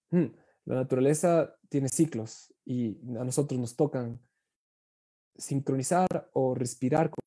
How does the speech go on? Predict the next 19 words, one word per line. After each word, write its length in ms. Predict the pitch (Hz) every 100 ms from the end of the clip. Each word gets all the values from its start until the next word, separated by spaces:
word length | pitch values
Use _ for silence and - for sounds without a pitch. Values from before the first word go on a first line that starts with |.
| -
esos 280 | - - 135
ciclos, 560 | - - 113 - - _ -
¿no? 180 | 120 110
Y 60 |
la 100 | 127
institución 840 | 123 135 131 123 - - 170 165 - _ _ -
tiene 200 | 143 147
que 100 | 135
respirar 360 | 127 139 143
con 120 | 139
el 60 | 127
ciclo 480 | - 156 147 135 -
formal, 560 | - 123 135 190 214 214 _ _ _ -
el 80 | 135
ciclo 220 | - -
informal, 480 | 131 127 117 123 - _ _
con 180 | 135 131
el 120 | 127
ciclo, 600 | - 143 - 139 127 -